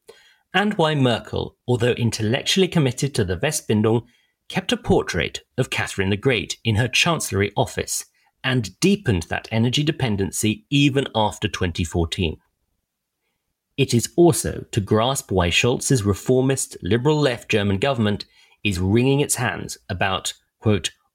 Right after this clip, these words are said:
"our future relationship with Russia," and struggles to take seriously the pleas of the countries, Poland, the Baltics, and, of course, Ukraine itself, wedged between Germany's eastern border and Russia. Russia's war in Ukraine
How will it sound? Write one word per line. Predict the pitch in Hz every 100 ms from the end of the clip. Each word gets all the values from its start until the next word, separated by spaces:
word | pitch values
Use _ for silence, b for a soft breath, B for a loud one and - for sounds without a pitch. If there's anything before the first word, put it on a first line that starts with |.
| -
"our | 98 85
future | - 110 110 135
relationship | 117 107 113 - 101 - 95
with | 95
Russia," | 92 131 - 98 82 - _ _ _ _ _
and | 120 117
struggles | - - 147 147 135 -
to | 131
take | 139 127
seriously | - 117 90 - 87 87 - b b -
the |
pleas | 101 - 113 123 131
of | -
the | 90
countries, | - 117 110 - 123 151 - _ _ _
Poland, | 95 98 123 135 - _
the | -
Baltics, | - 90 - - - -
and, | 127 151 -
of | 104 -
course, | 160 127 -
Ukraine | 113 - 123 120 104
itself, | - 139 123 92 b b b
wedged | - 131 151 - 120
between | 101 98 92
Germany's | 85 110 123 127 107 -
eastern | 170 - 110
border | 101 87 87 90 - -
and | 117
Russia. | 101 78 - - - _ _ _ _ _ _ _ _ _ _ _ _
Russia's | 113 160 - 226 117
war | 117 123 107
in | 107
Ukraine | 101 - - 104 98